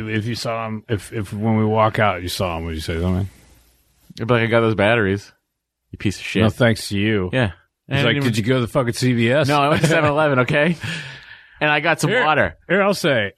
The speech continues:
Speaker 2: I, we were walking up there, and there was a mom and pop liquor store, and I tried to go in there, and Matt <laughs> waved it off.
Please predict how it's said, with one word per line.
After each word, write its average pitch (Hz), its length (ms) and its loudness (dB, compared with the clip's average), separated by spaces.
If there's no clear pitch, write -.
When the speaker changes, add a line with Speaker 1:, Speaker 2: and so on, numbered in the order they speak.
Speaker 2:
I, 156 400 2
we 131 160 2
were 160 140 2
walking 165 420 2
up 143 160 0
there, 98 340 0
and 120 80 -2
there 123 100 4
was 123 100 0
a 120 40 0
mom 131 280 0
and 143 80 -2
pop 135 280 -4
liquor 123 260 -8
store, 98 420 -8
and 110 120 -10
I 135 200 0
tried 131 260 0
to 117 80 -4
go 110 240 0
in 101 120 -2
there, 98 500 0
and 127 220 2
Matt 156 400 2
<laughs> 110 420 -4
waved 180 440 -2
it 175 180 -2
off. 156 380 0